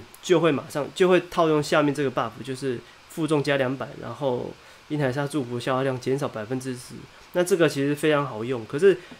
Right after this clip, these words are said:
呃，有一个你要注意的是，它，呃，因为它这个，它是以点击的，这个时间是以点击的当下去算哦，所以你可以点两次。比如说我现在一点的时候去点一次这个旗帜，那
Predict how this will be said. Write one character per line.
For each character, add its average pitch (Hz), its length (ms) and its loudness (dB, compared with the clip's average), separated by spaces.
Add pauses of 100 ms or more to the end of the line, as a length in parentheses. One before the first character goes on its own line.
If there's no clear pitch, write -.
(120)
呃， 143 200 0
有 156 100 4
一 185 40 4
个 190 60 4
你 156 80 6
要 151 80 6
注 160 220 0
意 151 60 0
的 123 100 0
是， 127 300 -4
它， 151 320 4 (1000)
呃， 156 160 2
因 185 140 10
为 190 100 8
它 170 480 4
这 170 100 0
个， 127 460 0
它 190 140 2
是 202 160 -2
以 156 100 -2 (140)
点 135 200 4
击 123 220 -8
的， 131 240 0 (600)
这 196 100 4
个 170 60 4
时 151 120 -2
间 175 140 6
是 190 100 0
以 165 80 4
点 143 240 0
击 123 200 -8
的 139 100 -4
当 147 240 2
下 147 160 -2
去 143 100 -10
算 131 260 -4
哦， 120 120 -16 (160)
所 170 140 0
以 165 60 4
你 139 120 2
可 170 100 0
以 156 60 2
点 139 160 2
两 120 160 0
次。 139 160 -8
比 147 100 -2
如 151 80 2
说 156 140 0
我 135 80 2
现 156 140 0
在 151 120 0 (220)
一 185 80 -8
点 147 180 2
的 120 120 -2
时 135 80 0
候 143 80 2
去 156 100 -2
点 131 260 -2
一 120 40 -4
次 135 180 -8
这 143 60 -4
个 135 80 0
旗 120 200 -10
帜， 123 200 -8 (380)
那 151 340 2